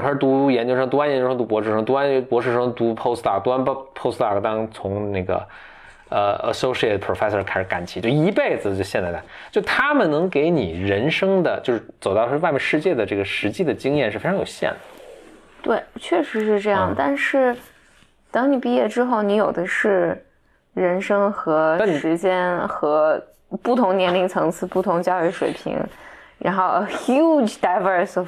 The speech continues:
Speaker 2: people, human beings 打交道。
Speaker 1: 嗯。我，那我 point 是你没必要等到那个时候。
Speaker 2: 我反正对此有怀疑意见。
Speaker 1: OK。
Speaker 2: 我，我自己觉得在，在那个时候，你有一个相对和你差不多的人在某个水平上，因为你们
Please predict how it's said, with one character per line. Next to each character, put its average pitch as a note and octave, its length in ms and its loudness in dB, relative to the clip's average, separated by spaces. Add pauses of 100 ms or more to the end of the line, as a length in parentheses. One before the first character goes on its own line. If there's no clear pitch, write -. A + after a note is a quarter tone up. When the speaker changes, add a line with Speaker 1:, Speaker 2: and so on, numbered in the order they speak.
(140)
Speaker 2:
people, D#3+ 400 -2
human E3 340 -2
beings D#3 360 -2
打 D#3+ 160 -2
交 D#3 200 -2
道。 D3+ 140 0
Speaker 1:
嗯。 E3+ 60 0
我， D3+ 120 2
那 F#3 220 2
我 B2 100 0
point D#3+ 220 0
是 B2 140 0
你 A2+ 260 0
没 B2 240 0
必 F3+ 80 0
要 G#3 120 2
等 - 180 -4
到 A2 140 -2
那 F3+ 80 2
个 C#3+ 60 2
时 - 140 -8
候。 - 140 -12 (1900)
Speaker 2:
我 B3 720 2
反 F#3+ 140 -2
正 F3 180 2
对 F#3+ 180 2
此 F#3 180 -6
有 E3+ 140 2
怀 D#3+ 240 -2
疑 D#3+ 140 0
意 - 240 0
见。 E3+ 160 2
Speaker 1:
OK。 C#3+ 100 2
Speaker 2:
我， - 60 0 (120)
我 G3 80 2
自 C4+ 120 0
己 C#4 140 4
觉 G#3 140 0
得 G3 160 2
在， G#3+ 360 0 (360)
在 A#3+ 200 0
那 B3 220 2
个 G3 140 2
时 - 180 -2
候， G3 240 -2
你 F#3 140 -4
有 G#3 180 2
一 F3 180 -2
个 F#3+ 340 0
相 B3+ 340 0
对 A#3 180 2
和 F3+ 240 -2
你 F3+ 220 -2
差 - 280 -4
不 G3+ 140 -8
多 A#3+ 260 2
的 F#3+ 160 2
人 D3+ 320 0
在 F#3+ 140 -2
某 F3 200 -2
个 F#3+ 60 -4
水 - 200 -4
平 D#3 200 -8
上， F3 120 0
因 G3 60 2
为 G#3+ 80 4
你 G3+ 100 2
们 D3+ 280 0